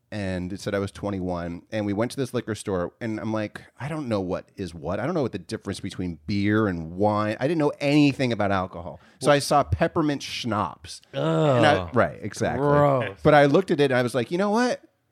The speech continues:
Speaker 1: That probably tastes like peppermint. Let's get that. I can deal with that. I don't know what this other crap is." Like, I didn't like, I know I tried a beer, and I didn't like that. I've had, like, three beers in my life. Can't stand beer.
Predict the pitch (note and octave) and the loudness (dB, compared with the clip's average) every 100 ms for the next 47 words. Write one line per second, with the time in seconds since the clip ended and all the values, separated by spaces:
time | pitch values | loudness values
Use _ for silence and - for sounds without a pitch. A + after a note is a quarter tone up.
0 | _ _ - F3 D#3+ - D#3 D3 D3+ - | _ _ -2 0 0 2 2 2 -2 0
1 | C3 B2+ A#2 - A#2+ A#2 B2 A#2 A2 - | -4 -2 -4 -4 -4 0 0 0 -2 -6
2 | _ _ - A#2 B2 G#2 - G#2+ - F2 | _ _ -6 2 2 2 -4 -6 -4 -6
3 | C#2+ - A#2+ A#2+ G2 G2 E2 D#2+ D#2 C2 | -6 -6 -6 -6 -4 -4 -4 -6 -12 -6
4 | G2 C3 B2+ B2 A2+ G#2+ G2+ - G#2 F2+ | -2 0 -2 -4 -4 -6 -6 -10 -8 -8
5 | E2+ D2 - E2+ F#2 A#2+ A#2 G#2+ G#2+ - | -8 -14 -12 -12 -8 -6 -4 -4 -6 -4
6 | A#2 D#3+ D#3+ C3+ A2+ F2+ A2 A2+ G#2 G2+ | 0 0 0 -2 -2 -2 0 2 2 -2
7 | G2+ G2+ - G2+ G2 F#2+ - - A2+ - | -4 -8 -4 -2 -2 -4 -8 -8 -8 -8
8 | G#2 G2+ F#2+ F#2+ F2 E2+ E2+ F2 E2+ - | -6 -6 -4 -6 -6 -6 -4 -4 -4 -6
9 | - B2 F#2+ - F2+ E2+ D#2 E2+ E2+ | -8 -6 -6 -8 -6 -6 -6 -6 -6